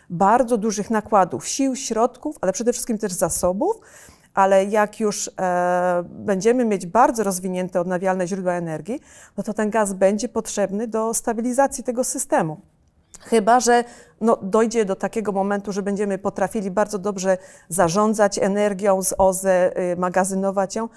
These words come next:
ale podkreślam, to jest kwestia co najmniej kilku dekad. Dlatego gaz jest paliwem przejściowym, ale to jest rola ważna,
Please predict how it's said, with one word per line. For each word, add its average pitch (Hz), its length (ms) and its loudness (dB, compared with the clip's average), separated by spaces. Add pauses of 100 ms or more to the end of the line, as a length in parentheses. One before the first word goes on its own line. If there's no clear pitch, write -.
(260)
ale 196 160 0
podkreślam, 202 640 2
to 208 120 -4
jest 202 200 -4
kwestia 214 400 -4
co 214 140 -6
najmniej 202 280 -2
kilku 202 340 -6
dekad. 170 420 -2 (280)
Dlatego 233 560 0 (240)
gaz 208 500 2 (320)
jest 214 380 -2
paliwem 190 560 0 (100)
przejściowym, 196 800 2 (240)
ale 208 280 4
to 214 160 -4
jest 220 320 -2
rola 220 460 4 (460)
ważna, 214 720 2